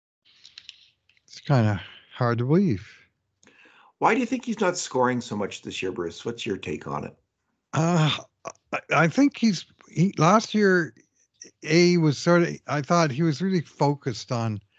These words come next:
Speaker 1: on upping his goal scoring, and, uh, um,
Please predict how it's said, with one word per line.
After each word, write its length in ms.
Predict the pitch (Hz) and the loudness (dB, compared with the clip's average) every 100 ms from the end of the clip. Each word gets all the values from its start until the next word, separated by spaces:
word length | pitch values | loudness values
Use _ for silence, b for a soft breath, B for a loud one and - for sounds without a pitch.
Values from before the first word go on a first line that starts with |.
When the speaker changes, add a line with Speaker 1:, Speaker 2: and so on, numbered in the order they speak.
| b b b b | b b b b
Speaker 1:
on 260 | 127 123 123 | -2 -2 0
upping 360 | 139 - 147 127 | -2 -2 -4 -2
his 220 | 127 113 | -6 -10
goal 340 | 135 127 131 | -8 -8 -8
scoring, 640 | - - 135 120 120 123 117 - | -12 -10 -8 -8 -10 -12 -10 -6
and, 580 | 123 120 117 120 117 | -2 0 0 0 2
uh, 320 | 117 113 110 101 B B B B B - | 2 4 2 -2 B B B B B -6
um, 500 | 117 110 107 107 | -2 0 0 -4